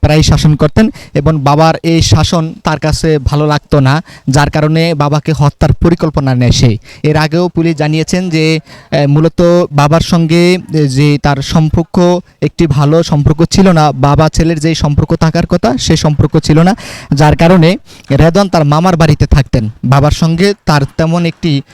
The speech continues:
আহ, কথাবার্তা হতো না। তবে, এ, বাবাকে কিভাবে হত্যা করা যায়, সেই জন্য সে মূলত, আহ, সাইকোলো মুভি দেখতো এবং সে মুভি দেখেই মূলত, উম,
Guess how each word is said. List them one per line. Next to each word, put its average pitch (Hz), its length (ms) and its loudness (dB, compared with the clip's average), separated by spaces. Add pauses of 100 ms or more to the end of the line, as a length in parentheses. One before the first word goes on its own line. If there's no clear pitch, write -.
(140)
আহ, 143 160 2
কথাবার্তা 156 420 2
হতো 147 220 2
না। 113 160 2 (240)
তবে, 170 280 4
এ, 160 280 0
বাবাকে 156 480 2
কিভাবে 175 340 0
হত্যা 160 300 -2
করা 156 240 -2
যায়, 185 220 -2 (120)
সেই 160 400 2
জন্য 175 320 0
সে 160 220 -2
মূলত, 156 300 0
আহ, 143 640 0
সাইকোলো 170 680 0 (220)
মুভি 170 280 2
দেখতো 123 360 -4
এবং 143 440 -2
সে 160 300 2
মুভি 151 300 2
দেখেই 147 300 0
মূলত, 151 260 -2
উম, 156 540 0